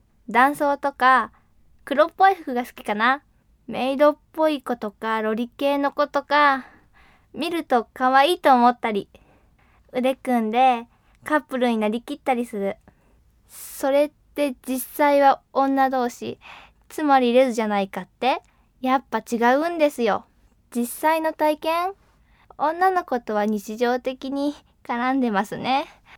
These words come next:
エロいことしちゃう？実は前に下着売りに行ったことがあって、そん時のお話をします。もしもし、あの、下着売りたいんですけど、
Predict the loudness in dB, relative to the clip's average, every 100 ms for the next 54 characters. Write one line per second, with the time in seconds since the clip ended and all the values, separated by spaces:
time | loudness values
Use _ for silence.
0 | _ _ -10 -4 -4 -4 -8 -6 -6 -6
1 | -10 -6 -4 -4 -6 _ _ _ _ _
2 | -12 -10 -4 0 2 2 2 2 0 -2
3 | -4 _ _ -14 -4 -4 -2 -4 -4 -6
4 | -8 -6 -8 -6 -4 -2 0 -2 -4 _
5 | -2 -2 -6 _ _ _ _ -4 -4 -2
6 | -6 -4 0 0 -2 -6 -8 -8 -10 -8
7 | -4 -2 -2 -10 _ _ _ _ _ _
8 | -6 -4 -2 -2 -4 -4 -6 -6 -14 -20
9 | _ _ _ -2 -2 -2 -4 -8 _ _
10 | _ _ -12 -6 -4 -2 0 0 0 2
11 | 2 0 -2 -4 -4 -8 -8 -4 -6 -6